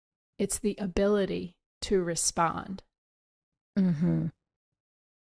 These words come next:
Speaker 1: So that is no shame, no guilt. What do I now know that I didn't before? And what might I want to do now differently?
Speaker 2: Yeah, that's the gift right there.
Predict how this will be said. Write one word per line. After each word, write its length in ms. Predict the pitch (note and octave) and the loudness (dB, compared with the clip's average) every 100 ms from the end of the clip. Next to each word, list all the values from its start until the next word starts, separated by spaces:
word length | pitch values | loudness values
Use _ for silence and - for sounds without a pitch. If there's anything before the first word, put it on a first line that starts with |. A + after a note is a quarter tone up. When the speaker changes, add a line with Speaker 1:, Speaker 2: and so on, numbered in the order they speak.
| _ _ - | _ _ -10
Speaker 1:
So 220 | - G3 | -4 -2
that 440 | E3+ F#3+ F#3+ G3+ | 0 2 2 0
is 520 | - F#3+ F3+ E3+ - A#3+ | -4 -2 -2 0 0 0
no 200 | G#3+ G#3+ | 0 0
shame, 360 | A#3+ - F3 F#3 | 0 -2 -2 -2
no 140 | G3+ | -4
guilt. 480 | F#3 E3+ F#3+ - - _ _ | -4 -6 -6 -10 -16 _ _
What 180 | A3 A3+ | 0 2
do 120 | A#3 | 2
I 120 | G3+ F#3+ | 2 2
now 560 | F#3+ G3+ A3+ A3+ G3+ | 0 0 2 0 0
know 640 | F#3+ G3 A3+ G3 - - G#3 _ | -2 0 0 0 -4 -8 -12 _
that 100 | G#3 | -4
I 120 | G3+ G3 | -2 -2
didn't 520 | - A3 A3+ G#3 - | 0 0 0 -4 -6
before? 720 | G3 - - A3+ A3+ - G3+ _ _ _ _ _ _ _ _ _ _ _ _ _ _ _ _ _ _ | -8 -8 -4 -2 -2 -6 -14 _ _ _ _ _ _ _ _ _ _ _ _ _ _ _ _ _ _
And 160 | G3+ G3 | -2 2
what 200 | G#3 G#3+ | 2 2
might 200 | G#3+ G3+ | 2 0
I 180 | F#3+ F#3 | 0 0
want 340 | F#3 F#3 F3 | -2 -4 -6
to 140 | - G#3 | -6 -4
do 240 | G3+ G3+ | -2 -2
now 180 | F#3 F3+ | -4 -6
differently? 640 | E3 F#3 F#3 E3 E3+ F#3+ _ _ _ - _ _ _ _ _ _ _ - | -8 -10 -10 -12 -12 -16 _ _ _ -20 _ _ _ _ _ _ _ -20
Speaker 2:
Yeah, 80 | - - _ - | -20 -20 _ 0
that's 260 | G3+ - - | 0 0 -4
the 120 | - | -6
gift 340 | F3 - - | -6 -8 -8
right 160 | B2+ C3 | -10 -8
there. 300 | - - - | -10 -12 -14